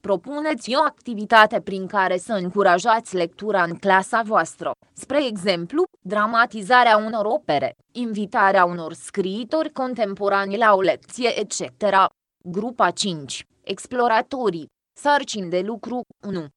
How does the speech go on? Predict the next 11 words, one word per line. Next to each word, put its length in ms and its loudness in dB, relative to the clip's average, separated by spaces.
Obțineți 680 -4
informații 760 0
referitoare 760 4
la 140 4
bibliotecile 840 0
din 200 -2
alte 340 2
școli 440 -4
românești 600 -2
sau 260 2
străine. 680 -4